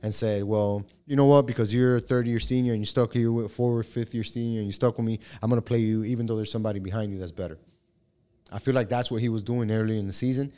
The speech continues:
This was the game where he gave people opportunities, that Brinson kid, uh, Jake Garcia, Tyler Van Dyke, all these guys, opportunities to go out there, show me what you have. And then like that, when it comes to a real game, I feel more confident in you,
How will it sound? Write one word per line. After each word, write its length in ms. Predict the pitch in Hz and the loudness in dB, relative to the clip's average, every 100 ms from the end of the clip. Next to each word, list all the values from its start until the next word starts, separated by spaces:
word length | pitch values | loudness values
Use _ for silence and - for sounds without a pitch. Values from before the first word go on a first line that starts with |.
| - _ 110 | -20 _ -2
This 220 | 151 160 | 0 2
was 140 | 175 | -2
the 80 | 131 | 0
game 220 | 117 156 | 0 0
where 120 | 127 | 0
he 120 | 107 110 | -2 -2
gave 300 | 131 143 143 | 0 0 -2
people 260 | 123 120 | -8 -4
opportunities, 580 | 117 120 101 131 110 90 | -6 -6 -4 -4 -4 -4
that 160 | 92 87 | -6 -4
Brinson 320 | 117 113 107 | -4 -4 -4
kid, 280 | 117 113 104 - _ _ - | -2 -4 -6 -16 _ _ -6
uh, 340 | 107 101 90 | -4 -2 -4
Jake 200 | 87 107 | -6 -6
Garcia, 480 | 107 98 117 117 113 | -4 -2 0 0 0
Tyler 260 | 113 110 110 | -2 -2 -2
Van 140 | 104 | -2
Dyke, 200 | 98 110 - - | -2 -4 -6 -10
all 140 | 113 156 | 0 0
these 160 | 147 | 2
guys, 220 | 113 92 101 | -2 -4 -4
opportunities 640 | 107 113 - 151 170 170 | -6 -6 -2 -2 -2 -6
to 60 | - | -6
go 180 | 107 135 | 2 2
out 160 | 143 | 2
there, 200 | 156 147 - | 0 -6 -8
show 360 | - - 127 | -10 -6 0
me 100 | 131 | 2
what 120 | 127 127 | 2 2
you 120 | 110 | 0
have. 240 | 101 87 - _ _ _ | -2 -6 -12 _ _ _
And 100 | 113 | -4
then 80 | 113 | 0
like 160 | 110 104 | 0 2
that, 220 | 151 165 | 2 0
when 140 | 117 | -2
it 60 | 113 | -2
comes 260 | 139 143 - | 0 0 0
to 120 | 131 | 0
a 40 | 113 | 2
real 260 | 127 160 | 4 4
game, 280 | 151 175 202 - - - | 4 0 -2 -6 -18 -8
I 80 | 98 | -4
feel 180 | - 127 | 0 0
more 180 | 127 | 0
confident 580 | - 143 160 - 107 107 | 0 0 -2 -2 -4 -4
in 120 | 104 98 | -4 -6
you, 140 | 92 | -8